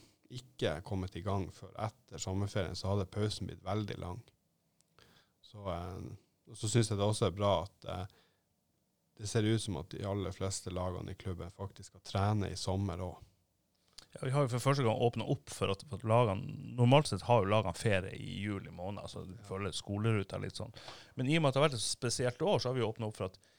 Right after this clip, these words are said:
Speaker 2: de lagene som ønsker det og har mulighet, eh, kan også trene gjennom juli måned og holde det i gang. Og, og, og det er jo som en konsekvens av at vi tror at mange kommer til å være hjemme i ferien.
Speaker 1: Mm.
Speaker 2: Eh, veldig få kommer til å reise noen plass, og da er det viktig å,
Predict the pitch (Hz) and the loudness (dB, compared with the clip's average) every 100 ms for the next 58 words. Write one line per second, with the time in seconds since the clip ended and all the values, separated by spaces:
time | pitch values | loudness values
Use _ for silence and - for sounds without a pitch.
0 | _ - 135 131 127 92 98 113 - 123 | _ -2 4 4 4 0 -2 0 0 0
1 | 101 98 104 98 131 180 190 185 - 95 | 0 2 0 0 -2 0 -4 -6 -6 -4
2 | 92 90 - - - - 110 101 104 104 | -2 -4 -8 -12 -14 -6 -6 -4 -6 -8
3 | - 92 110 110 95 101 107 - - 104 | -6 -2 -2 -2 -6 -6 -6 -6 -8 -6
4 | 107 104 92 92 95 110 101 - - - | -6 -6 -8 -8 -6 -6 -6 -8 -12 -8
5 | 104 107 98 - 104 107 98 - 98 - | -6 -4 -6 -8 -6 -4 -6 -10 -14 -12
6 | - 104 - - - 104 110 117 139 120 | -10 -10 -10 -12 -12 -10 -8 -2 0 0
7 | 117 110 110 - - 135 123 92 107 113 | -4 -6 -6 -8 -2 0 0 -4 -6 -6
8 | - 147 151 113 110 107 107 123 104 - | -4 2 2 2 -2 -4 -6 -4 -6 -10
9 | 104 101 98 98 117 101 - 120 90 - | -14 -8 -6 -4 -6 -6 -6 -6 -6 -12
10 | _ _ 113 90 - - 98 101 110 110 | _ _ -16 -16 -20 -14 -8 -4 -4 -6
11 | - 101 98 92 95 104 127 98 95 - | -8 -8 -8 -18 -10 -8 -8 -12 -14 -14
12 | - 104 101 101 95 - 110 - - 98 | -10 -4 -2 -2 -4 -6 -10 -10 -10 -6
13 | 92 90 | -4 -4